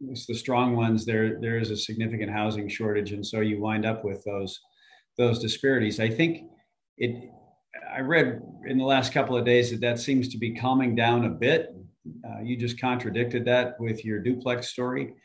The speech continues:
Um, but, and it's certainly unsustainable. People ask me,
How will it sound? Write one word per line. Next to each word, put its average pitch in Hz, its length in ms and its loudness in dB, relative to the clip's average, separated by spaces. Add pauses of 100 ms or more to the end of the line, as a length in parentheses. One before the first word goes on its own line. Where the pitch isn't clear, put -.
(380)
Um, 110 520 0 (280)
but, 131 380 2 (220)
and 147 120 0
it's - 180 0
certainly 143 360 4
unsustainable. 120 680 2
People 123 320 -2
ask 117 260 2
me, 104 300 -2